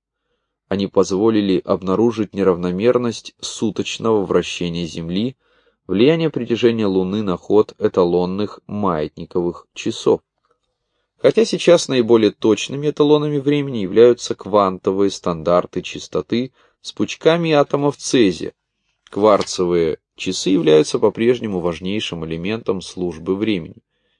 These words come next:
Их ход, сверенный с квантовыми часами, отмечает точное время. Идеальный блок природного горного хрусталя, прозрачный, без пузырьков и трещинок –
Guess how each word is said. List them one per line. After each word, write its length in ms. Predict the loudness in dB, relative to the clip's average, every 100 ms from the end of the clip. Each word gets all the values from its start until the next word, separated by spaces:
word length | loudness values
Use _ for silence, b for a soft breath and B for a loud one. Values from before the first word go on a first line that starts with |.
| _
Их 140 | -12 -12
ход, 420 | -2 2 2 0 _ _ -14
сверенный 720 | -8 2 4 4 -2 -8 -8
с 140 | -8
квантовыми 720 | 0 2 2 -2 -6 -4 -8
часами, 580 | -8 -8 -2 0 0 -6 _ _ _ -4
отмечает 680 | -4 -2 -2 2 4 2 _
точное 600 | 0 0 0 -8 -10 -10 _ _
время. 480 | -8 -4 -4 -8 -16 _ _ _ _ _ _ _ _ _ _ _ _ _ _ _ _ _ _ _ _ _ _ -6
Идеальный 440 | 2 6 8 6
блок 300 | 4 4 4
природного 640 | 4 6 8 6 6 6 6
горного 480 | 8 6 8 4
хрусталя, 640 | 4 2 0 4 6 6 4
прозрачный, 760 | 4 4 6 4 4 -2 -4
без 220 | -2 -4
пузырьков 680 | -2 0 0 2 2 2 0
и 20 |
трещинок – 760 | -2 0 0 -2 -10 -12 -16